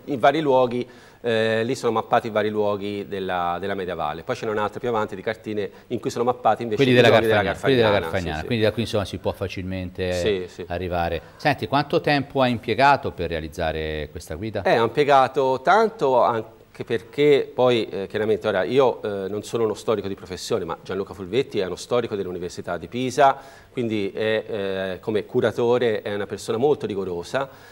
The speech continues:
Speaker 1: e giustamente rigorosa, e, e quindi non ha lasciato niente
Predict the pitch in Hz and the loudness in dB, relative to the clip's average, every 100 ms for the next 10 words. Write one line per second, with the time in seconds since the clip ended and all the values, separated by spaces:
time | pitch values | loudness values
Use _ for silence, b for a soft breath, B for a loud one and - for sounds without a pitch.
0 | B B - 117 110 107 104 98 98 98 | B B -4 0 2 2 2 0 -2 -4
1 | 110 - 110 139 90 95 95 104 107 95 | -6 -2 2 2 0 -4 -4 -2 -2 -2
2 | 131 123 - - 110 104 95 92 90 87 | 0 0 0 -4 -2 -2 -4 -6 -8 -8
3 | 85 82 82 82 78 104 123 110 104 107 | -10 -10 -12 -10 -8 -6 -4 -2 0 0
4 | 104 95 - 117 113 131 117 90 95 82 | 0 0 0 0 2 2 2 0 -6 -8